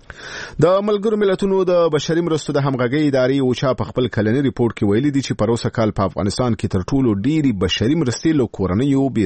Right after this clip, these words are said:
ځایه س-، شوو سره شوي. دا اداره وایي چې دوه زره یوویشتم کال کې نږدې اووه لکه کسان د جګړو له امله د خپلو کرو-، کورونو پرېښودو ته مجبور شول.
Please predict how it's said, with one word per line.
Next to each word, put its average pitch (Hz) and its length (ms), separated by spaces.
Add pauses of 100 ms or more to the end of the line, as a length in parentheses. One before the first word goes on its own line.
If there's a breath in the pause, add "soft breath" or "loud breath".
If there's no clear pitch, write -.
ځایه 87 160
س-، - 300
شوو 131 320
سره - 260
شوي. 90 260 (420 loud breath)
دا 107 60
اداره 113 320
وایي 131 180
چې 139 280
دوه 131 140
زره 139 180
یوویشتم 139 320
کال 143 200
کې 139 160
نږدې 127 300
اووه 127 160
لکه 143 240
کسان 151 340
د 156 80
جګړو 113 320
له 104 100
امله 131 300
د 139 180
خپلو 127 440
کرو-، 101 420
کورونو 117 320
پرېښودو 95 540
ته 123 240
مجبور 117 400
شول. - 260